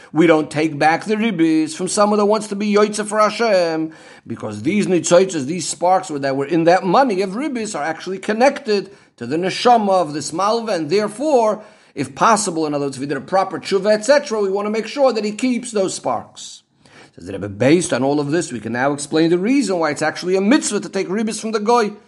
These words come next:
Even though, of course, we're not allowed to take his money away either through stealing or deceiving. Because these sparks that are in the money of the ribis that the guy is paying is the sparks that actually belongs to the lender, to the Yid.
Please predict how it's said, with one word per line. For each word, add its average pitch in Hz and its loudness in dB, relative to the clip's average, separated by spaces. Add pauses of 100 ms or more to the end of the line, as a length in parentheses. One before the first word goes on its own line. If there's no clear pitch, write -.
(300)
Even 180 2
though, 165 6
of 160 -4
course, 190 -2
we're 170 -4
not 175 2
allowed 180 2
to 160 -8
take 175 -4
his 190 -2
money 196 0
away 202 2
either 254 2 (240)
through 196 0
stealing 196 4
or 165 6
deceiving. 123 -4 (480)
Because 156 4
these 226 -4
sparks 160 2
that 165 -2
are 160 -2
in 160 -2
the 160 -2
money 160 0
of 147 -2
the 156 2
ribis 143 2
that 156 -4
the 165 -2
guy 156 0
is 156 -2
paying 160 -2 (680)
is 156 2
the 156 0
sparks 190 2
that 160 -4
actually 185 -2
belongs 180 0
to 185 -4
the 202 0
lender, 214 4
to 214 -2
the 233 -2
Yid. 269 2